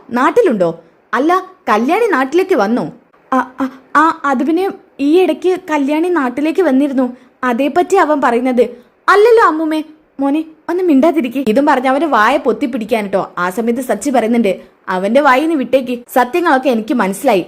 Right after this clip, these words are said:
പൗഡറേട്ടത്തി എവിടെ?" "ആ, എന്ത്, എന്ത് സച്ചി പറയുന്നത്?" "നിങ്ങളുടെ മകൾ ഇങ്ങോട്ട് കയറി വന്നിരുന്നല്ലോ,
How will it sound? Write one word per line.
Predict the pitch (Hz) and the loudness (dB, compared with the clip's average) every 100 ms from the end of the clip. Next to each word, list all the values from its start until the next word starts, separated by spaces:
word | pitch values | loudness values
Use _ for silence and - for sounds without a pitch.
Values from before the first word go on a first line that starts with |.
| - | -2
പൗഡറേട്ടത്തി | 190 180 185 247 240 359 | 2 2 4 2 2 -2
എവിടെ?" | 214 240 262 - _ - | 0 -2 -4 -8 _ -4
"ആ, | 277 277 - | -4 -4 -2
എന്ത്, | 285 294 370 - _ _ _ | 0 2 -2 -6 _ _ _
എന്ത് | 294 302 | 0 0
സച്ചി | 381 381 381 330 | 0 0 0 2
പറയുന്നത്?" | 269 294 302 302 302 - _ 185 | 2 2 -2 -4 -6 -12 _ -4
"നിങ്ങളുടെ | 180 208 | 0 0
മകൾ | 269 269 285 | 2 0 0
ഇങ്ങോട്ട് | 311 262 311 | 0 0 0
കയറി | - 226 269 | 0 0 2
വന്നിരുന്നല്ലോ, | 330 269 277 294 277 240 | 0 0 -2 -2 -2 -4